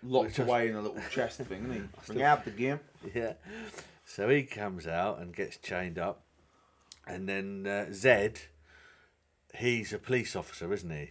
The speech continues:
Speaker 1: That's right, yeah.
Speaker 2: Um, and he decides that he's gonna
Speaker 1: Well, they, they decide they're gonna rape both of them, don't they?
Speaker 2: Yeah,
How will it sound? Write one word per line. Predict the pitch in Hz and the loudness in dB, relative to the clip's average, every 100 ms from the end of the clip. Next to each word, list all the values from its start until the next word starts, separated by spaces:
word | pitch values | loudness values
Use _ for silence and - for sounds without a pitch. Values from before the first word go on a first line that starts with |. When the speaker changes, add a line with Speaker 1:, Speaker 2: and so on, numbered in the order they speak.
| - 104 | -10 -12
Speaker 1:
That's | 95 - | -10 -10
right, | 104 - | -10 -8
yeah. | 101 104 - _ _ _ - - _ | -8 -8 -14 _ _ _ -20 -20 _
Speaker 2:
Um, | 87 87 87 90 80 _ | -2 -2 -2 -8 -12 _
and | 90 | -8
he | 92 90 | -6 -8
decides | 85 - 92 90 80 - | -10 -6 -2 -2 -4 -8
that | 92 | -6
he's | 87 90 - | -6 -8 -10
gonna | - 90 92 90 92 92 - _ _ _ _ _ _ _ | -10 -8 -6 -6 -6 -8 -14 _ _ _ _ _ _ _
Speaker 1:
Well, | 143 135 | 4 4
they, | 139 139 | 6 2
they | - 131 | 4 0
decide | - 127 117 | 2 2 2
they're | 113 | -2
gonna | 113 107 | -2 -2
rape | 117 98 | -2 0
both | 127 117 | -2 -2
of | 80 | -8
them, | 71 | -10
don't | 90 92 | -8 -8
they? | 71 65 71 - - - | -10 -16 -20 -20 -14 2
Speaker 2:
Yeah, | 104 95 | 4 4